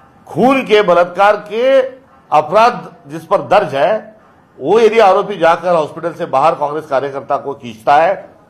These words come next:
तो इसका मतलब क्या है? दूसरा जो है, उस पर बीस गुने दाखिल है, और ऐसे लोग गुंडागर्दी खुलेआम जो महाराष्ट्र में कर रहे हैं, ये समझ से परे है। विकृतता का ये बहुत बड़ा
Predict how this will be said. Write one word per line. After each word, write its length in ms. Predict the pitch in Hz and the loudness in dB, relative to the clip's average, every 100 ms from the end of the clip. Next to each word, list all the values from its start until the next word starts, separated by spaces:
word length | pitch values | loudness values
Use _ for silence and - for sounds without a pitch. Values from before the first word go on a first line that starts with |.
| _ _ | _ _
तो 60 | 147 | -12
इसका 200 | 139 147 | -4 -4
मतलब 340 | 120 120 139 | -4 -2 -2
क्या 180 | - 107 | -2 -6
है? 160 | 85 - _ _ _ _ - | -8 -12 _ _ _ _ -12
दूसरा 300 | 139 190 190 | -6 0 2
जो 140 | 185 | 4
है, 160 | 196 214 | 4 4
उस 80 | 185 | 2
पर 160 | 208 | -2
बीस 380 | 190 139 233 180 | -2 -2 -4 -2
गुने 280 | 180 180 180 | -2 0 0
दाखिल 400 | 151 127 123 117 | -2 -4 -4 -12
है, 180 | - - _ _ | -12 -18 _ _
और 100 | - | -6
ऐसे 380 | - 139 135 247 | 0 0 2 2
लोग 240 | 240 240 | 4 2
गुंडागर्दी 500 | 170 180 202 208 202 | 0 0 2 2 0
खुलेआम 400 | 202 175 175 180 | -4 2 2 2
जो 100 | 175 | 0
महाराष्ट्र 340 | 165 143 147 143 | 0 2 0 -4
में 100 | 135 | -8
कर 120 | 123 | -6
रहे 160 | 117 160 | -4 -4
हैं, 220 | 185 - _ _ _ - | -4 -12 _ _ _ -14
ये 600 | 120 156 180 175 - - - _ - | -2 2 2 2 -2 -14 -20 _ -8
समझ 220 | 143 156 | -4 -2
से 120 | 165 | -4
परे 320 | 160 139 170 | 0 2 2
है। 120 | 202 | 2
विकृतता 520 | 170 131 151 151 165 147 | 0 -4 -8 -4 0 0
का 520 | - 160 160 156 - - _ _ - | 2 4 4 4 0 -16 _ _ -12
ये 180 | 120 | -6
बहुत 280 | 139 127 151 | -2 2 2
बड़ा 560 | 135 147 156 156 135 | 2 2 4 4 2